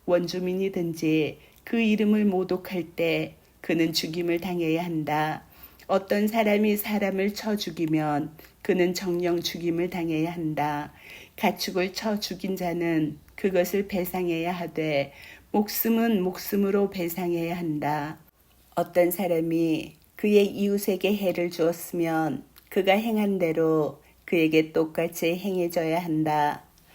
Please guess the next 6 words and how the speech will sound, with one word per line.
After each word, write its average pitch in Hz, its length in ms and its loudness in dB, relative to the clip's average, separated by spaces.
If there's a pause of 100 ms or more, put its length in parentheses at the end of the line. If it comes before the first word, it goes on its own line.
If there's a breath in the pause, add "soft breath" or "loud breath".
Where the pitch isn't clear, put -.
(400 loud breath)
골절은 185 580 4
골절로, 160 960 2 (280)
눈은 196 420 2
눈으로, 160 760 2 (260)
이는 196 400 0
이로 156 640 0